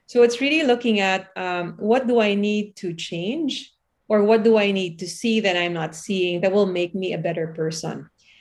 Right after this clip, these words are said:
Because ultimately, as we work towards where we are now and where we wanna be in the ni-, next five to ten years, we have to look at it in terms of,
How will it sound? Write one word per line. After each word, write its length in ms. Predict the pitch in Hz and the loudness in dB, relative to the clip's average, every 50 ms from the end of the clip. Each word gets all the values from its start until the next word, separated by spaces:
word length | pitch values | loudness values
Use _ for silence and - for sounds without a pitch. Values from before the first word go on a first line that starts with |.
| _ _ | _ _
Because 200 | - 254 247 - | -4 -2 -2 0
ultimately, 720 | - 277 302 - 311 277 262 247 233 262 220 214 214 202 | 0 0 0 0 0 0 0 0 2 2 2 2 2 2
as 300 | - 196 190 202 - - | 2 0 -2 -2 -4 -4
we 320 | 196 202 202 196 196 185 | -2 -2 0 0 -2 -2
work 380 | 170 190 190 190 190 190 - - | 0 0 0 0 0 -4 -6 -4
towards 440 | 202 180 175 175 175 175 175 170 170 | -2 0 0 2 2 0 0 -2 -2
where 260 | 185 185 185 180 180 | -2 -2 0 0 0
we 120 | 180 180 | -2 -4
are 220 | 160 170 170 170 170 | -4 -6 -6 -6 -6
now 460 | 165 165 170 165 165 165 170 170 165 | -6 -4 -4 -2 -2 -2 -2 -2 -4
and 300 | - 165 165 160 165 170 | -6 -6 -6 -4 -4 -4
where 160 | 180 185 185 | -2 -2 -2
we 140 | 185 190 185 | -2 -2 -4
wanna 300 | 170 175 175 175 180 175 | -4 -4 -4 -4 -6 -6
be 160 | 165 180 180 | -6 -6 -6
in 80 | 175 160 | -6 -6
the 80 | 160 | -6
ni-, 320 | 156 165 170 170 165 170 170 185 | -6 -4 -6 -6 -6 -8 -6 -4
next 260 | 196 190 190 - - | -4 -4 -4 -6 -10
five 240 | - - - 175 175 | -8 -4 -4 -4 -4
to 100 | - 180 | -4 -8
ten 240 | 165 185 170 165 175 | -8 -6 -6 -6 -4
years, 460 | 180 185 180 170 156 165 165 - - - _ - - - - _ _ _ _ _ _ _ | -4 -2 -2 -2 -2 -4 -6 -10 -14 -18 _ -20 -20 -20 -20 _ _ _ _ _ _ _
we 180 | - 240 233 | -4 0 2
have 220 | 233 262 269 277 269 | 2 2 2 2 0
to 80 | 302 | 0
look 200 | 262 247 240 - | 2 2 2 2
at 140 | 233 220 220 | 0 2 2
it 140 | 226 214 214 | 0 0 0
in 160 | 202 196 196 | -2 -2 -2
terms 320 | 196 196 190 185 190 190 202 | -2 -4 -4 -4 -6 -6 -6
of, 260 | 185 175 170 - | -6 -6 -8 -12